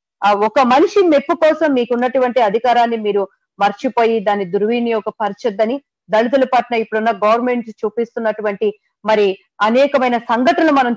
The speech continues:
చూస్తున్నప్పుడు కూడా బాధ కలిగిస్తుంది. చరిత్రలో ఒక వ్యక్తి నక్సలైట్ గా నేను మారిపోతాను, నాకు ఇక్కడ న్యాయం జరగట్లేదు అని రాష్ట్రపతికి, ఆ, లెటర్ రాసే స్థితికి దిగజారిపోయాడు అని అంటే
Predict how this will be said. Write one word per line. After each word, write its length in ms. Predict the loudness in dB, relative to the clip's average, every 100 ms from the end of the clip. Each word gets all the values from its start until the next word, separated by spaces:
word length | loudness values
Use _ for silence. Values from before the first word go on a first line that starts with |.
| 0
చూస్తున్నప్పుడు 480 | -2 -2 -4 -2 -2
కూడా 200 | 0 0
బాధ 360 | 0 2 2
కలిగిస్తుంది. 680 | 0 0 -2 -6 -6 -6 -8 _ _ -2
చరిత్రలో 380 | 0 0 2 2
ఒక 200 | 2 0
వ్యక్తి 360 | -2 0 0 2
నక్సలైట్ 600 | 2 -2 -2 0 0 2
గా 140 | 2 2
నేను 220 | 2 2
మారిపోతాను, 880 | 2 2 2 0 2 0 2 0 -2 _ _ -2
నాకు 220 | 0 0
ఇక్కడ 180 | -2 0
న్యాయం 440 | 2 2 4 4
జరగట్లేదు 680 | 2 0 0 -2 2 2 2
అని 260 | 2 2 2
రాష్ట్రపతికి, 840 | 0 0 -2 -2 -2 -4 -4 -4 -6 _ _ 0
ఆ, 100 | 2
లెటర్ 380 | 2 0 2
రాసే 300 | 2 2 -2
స్థితికి 500 | -4 -2 0 2 2
దిగజారిపోయాడు 960 | 2 0 0 2 2 0 -2 0 2 2
అని 220 | 0 -2
అంటే 380 | -4 -2 -2